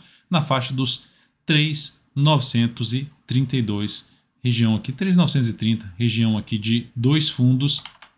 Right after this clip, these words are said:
anteriores, esse e esse aqui. Seguindo então pra falar aqui do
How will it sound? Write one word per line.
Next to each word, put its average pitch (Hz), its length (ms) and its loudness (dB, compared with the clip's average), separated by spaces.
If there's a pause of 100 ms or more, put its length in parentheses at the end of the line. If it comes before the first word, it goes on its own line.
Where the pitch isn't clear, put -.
anteriores, 113 520 0
esse 139 440 -2
e 127 180 0
esse 123 200 -2
aqui. 95 260 -12 (1900)
Seguindo 185 400 2
então 175 220 4
pra 175 140 2
falar 143 460 2
aqui 139 300 0
do 123 960 2